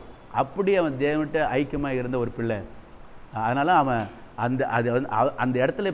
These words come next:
பிரசன்ஸ் இருக்குதுன்னா அவன் ஜெபிக்கிற நேரம் அப்படி சொன்னார். அப்புறம் அந்த, அந்த பத்து நிமிஷம் முடிஞ்ச பிறகு தான் உள்ள போய் அந்த தம்பிக்காக ஆப்ரேஷன் அவங்க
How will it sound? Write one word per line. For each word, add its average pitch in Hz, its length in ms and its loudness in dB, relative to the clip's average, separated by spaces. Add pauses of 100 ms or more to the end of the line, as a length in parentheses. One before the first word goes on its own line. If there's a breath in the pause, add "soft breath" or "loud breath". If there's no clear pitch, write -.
பிரசன்ஸ் 170 380 -4
இருக்குதுன்னா 147 680 -2 (480)
அவன் 117 420 0
ஜெபிக்கிற 156 400 4
நேரம் 131 320 0
அப்படி 117 120 -4
சொன்னார். 104 460 -10 (320)
அப்புறம் 135 260 0
அந்த, 147 140 2
அந்த 120 440 -2
பத்து 135 200 0
நிமிஷம் 170 260 -2
முடிஞ்ச 175 240 0
பிறகு 160 200 -2
தான் 202 140 2
உள்ள 151 260 2
போய் 143 380 0 (280)
அந்த 113 260 -2
தம்பிக்காக 139 400 0 (280)
ஆப்ரேஷன் 135 380 2
அவங்க 117 200 -2